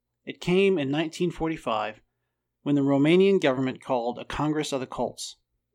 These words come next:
Basically, they brought together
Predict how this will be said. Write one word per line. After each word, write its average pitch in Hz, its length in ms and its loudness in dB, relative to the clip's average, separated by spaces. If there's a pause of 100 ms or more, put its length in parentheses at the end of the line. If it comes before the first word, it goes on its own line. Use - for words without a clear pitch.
(680)
Basically, 160 500 4
they 135 140 -2
brought 156 300 2
together 127 540 -2